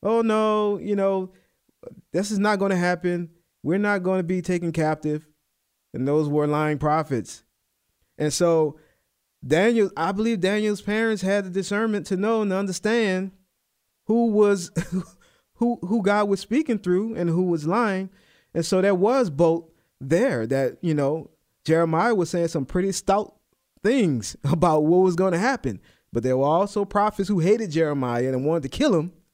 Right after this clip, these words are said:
that were saying the opposite. But I always also would say, while we're here in this land, yes, God has placed us here, you know, but we understand that our home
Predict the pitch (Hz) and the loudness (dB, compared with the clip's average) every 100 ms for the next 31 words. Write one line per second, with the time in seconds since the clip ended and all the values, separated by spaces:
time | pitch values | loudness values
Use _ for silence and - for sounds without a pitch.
0 | _ _ _ _ - 143 139 170 170 160 | _ _ _ _ -2 0 2 2 2 2
1 | 151 170 139 - 101 - _ _ _ _ | 0 -2 -4 -6 -10 -12 _ _ _ _
2 | _ _ _ _ _ _ - 226 269 208 | _ _ _ _ _ _ 0 2 2 0
3 | 294 285 320 269 - 254 311 226 165 147 | 2 2 2 0 0 -2 0 0 0 0
4 | - 135 127 131 180 226 220 202 147 190 | 0 0 0 0 2 2 2 0 0 -2
5 | 214 120 110 - _ _ _ _ _ _ | -2 -2 -6 -14 _ _ _ _ _ _
6 | _ - 190 190 170 180 175 120 101 - | _ 0 4 4 2 2 2 0 -6 -14
7 | _ - 185 123 175 220 170 - 214 - | _ 0 0 2 2 2 -2 -2 -4 -2
8 | 107 101 120 78 - _ _ _ _ _ | -6 -4 -6 -6 -16 _ _ _ _ _
9 | _ _ 170 165 156 131 180 170 214 240 | _ _ 2 4 2 4 2 4 2 2
10 | 208 190 202 190 175 185 170 156 190 208 | 0 0 0 2 2 2 2 0 0 0
11 | 139 135 170 | -2 -4 -8